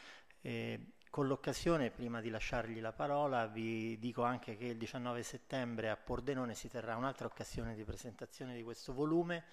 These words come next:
Nel corso della manifestazione c'è anche la possibilità di visitare una mostra che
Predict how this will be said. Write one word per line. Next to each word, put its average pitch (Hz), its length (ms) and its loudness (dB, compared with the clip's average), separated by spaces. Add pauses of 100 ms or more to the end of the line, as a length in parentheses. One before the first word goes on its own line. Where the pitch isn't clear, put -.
(560)
Nel 110 300 -8
corso - 400 -4
della 117 240 -4
manifestazione 123 1000 0
c'è 120 160 -2
anche 120 320 0
la 113 60 0
possibilità 123 380 0
di 117 100 2
visitare 117 440 -2
una 123 160 2
mostra 117 500 -2
che 113 340 -12